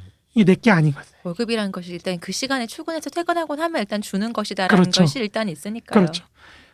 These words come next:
Speaker 1: 농업도 사실 마찬가지. 농업도 이 농업 발전의 최대 효율성이 낳는 거는 결국에 소농이 자기 토지에서 생산수단을 갖고 이걸 했을 때 나오는 거거든요. 근데 지주제는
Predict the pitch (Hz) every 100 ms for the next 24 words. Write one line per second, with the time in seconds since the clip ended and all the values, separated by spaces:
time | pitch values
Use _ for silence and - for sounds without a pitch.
0 | _ 190 240 285 277 269 262 156 208 190
1 | 196 226 - 247 208 196 180 196 254 269
2 | 269 269 262 254 247 - 311 302 311 294
3 | 285 269 247 240 _ - 269 269 269 269
4 | 202 170 180 185 208 240 - - - -
5 | 208 214 - 302 320 285 302 370 _ _
6 | _ - - 190 247 247 311 - 240 156
7 | 190 165 - - _ _ - 277 285 277
8 | 240 165 - 190 185 214 - 294 - 226
9 | - 202 175 190 170 156 151 175 240 -
10 | 208 - 226 277 294 285 269